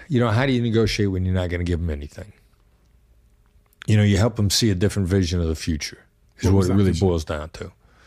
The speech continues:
Speaker 1: And what you really want them to see is a vision of future where they live. And then you're hoping the survival instinct kicks in. And then when the second guy got on the phone with me, his principal concern was getting killed.
Speaker 2: Right.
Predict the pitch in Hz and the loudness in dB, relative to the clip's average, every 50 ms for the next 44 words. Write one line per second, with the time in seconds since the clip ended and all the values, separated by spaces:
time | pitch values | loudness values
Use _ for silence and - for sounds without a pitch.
0 | - - - - - - - - - - - 98 95 98 101 - - 110 110 110 | -20 -20 -20 -20 -20 -18 -18 -20 -20 -8 -4 -2 0 0 0 0 2 2 2 4
1 | 104 101 101 113 113 110 104 101 98 98 95 92 85 85 - - - 98 92 90 | 4 2 2 4 4 4 4 2 2 2 0 0 -2 -2 -2 0 0 0 0 0
2 | 87 85 80 - 87 80 80 92 98 87 80 95 87 80 - - 95 90 - - | 0 0 -2 -2 -4 -2 -2 0 0 0 0 -2 -4 -4 -2 -2 -2 -2 -2 -2
3 | 95 80 80 82 82 80 82 78 80 85 85 80 80 - - - - _ - - | -4 -2 -2 -2 -2 -2 -2 -4 -4 -4 -4 -4 -6 -10 -14 -18 -20 _ -20 -20
4 | - - - _ _ _ _ _ _ _ _ _ _ _ _ - - 90 90 90 | -20 -20 -20 _ _ _ _ _ _ _ _ _ _ _ _ -4 -2 0 2 2
5 | 85 87 85 82 78 82 90 - 92 90 85 - - 92 80 87 87 85 85 82 | 0 2 2 2 2 2 0 0 -2 -2 -2 -2 -2 0 0 2 2 0 0 0
6 | 82 85 85 80 78 - - 85 82 85 - - 90 82 - - - 82 80 82 | -2 -2 -4 -4 -6 -8 -8 -10 -10 -10 -8 -6 -6 -4 -4 -4 -6 -6 -8 -10
7 | 92 95 - _ _ _ - - - - - - - - - - 104 92 92 95 | -12 -18 -20 _ _ _ -20 -20 -20 -20 -20 -20 -20 -16 -6 -2 -2 0 0 -2
8 | 92 95 101 104 101 98 90 - 123 117 101 101 95 90 87 87 87 87 87 87 | -2 0 2 2 2 2 2 2 2 2 2 0 0 0 0 2 2 0 0 0
9 | 85 85 85 82 - - 98 98 98 92 82 - 87 82 80 80 80 80 - - | -2 -4 -4 -6 -4 -2 0 0 0 -2 -2 -4 -4 -4 -4 -4 -4 -6 -10 -14
10 | _ - - - - - - - - _ - - 104 104 92 - - _ - - | _ -20 -20 -20 -20 -20 -20 -20 -20 _ -2 0 2 2 2 -2 -6 _ -4 -4
11 | - - - 120 120 117 107 - 107 101 104 95 - - 95 82 - - 104 98 | -2 0 0 0 0 0 0 -2 0 0 0 0 0 0 -2 -2 0 0 0 0
12 | 95 92 90 85 82 80 82 85 92 90 82 82 78 76 - - 80 82 - - | 0 0 0 0 -2 -2 -2 -2 -2 0 0 -2 -4 -6 -8 -8 -8 -8 -10 -14
13 | _ - - - _ _ _ _ _ _ _ - - 95 92 80 - | _ -20 -20 -20 _ _ _ _ _ _ _ -8 -8 -6 -8 -8 -12